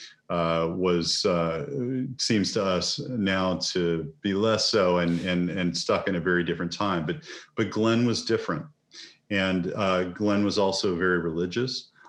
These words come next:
Um, he managed to be religious without being sanctimonious. But nonetheless, Glenn's insistence that he live by a, a different moral code,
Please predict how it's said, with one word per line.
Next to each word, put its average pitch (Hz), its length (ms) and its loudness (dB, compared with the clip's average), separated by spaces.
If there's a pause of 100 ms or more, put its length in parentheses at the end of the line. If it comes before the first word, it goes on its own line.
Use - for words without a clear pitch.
(120)
Um, 87 320 2
he 92 80 0
managed 98 360 0
to - 60 -4
be 90 140 0
religious 90 520 -2
without 90 360 0
being 87 200 0
sanctimonious. 85 920 -2
But 80 180 -4
nonetheless, 107 720 2 (380)
Glenn's 127 380 2
insistence 107 1120 -2
that 95 280 0
he 127 200 0
live 117 460 2
by 95 240 0
a, 90 400 -2
a 104 40 -2
different 92 440 0
moral 98 360 0
code, 80 440 -2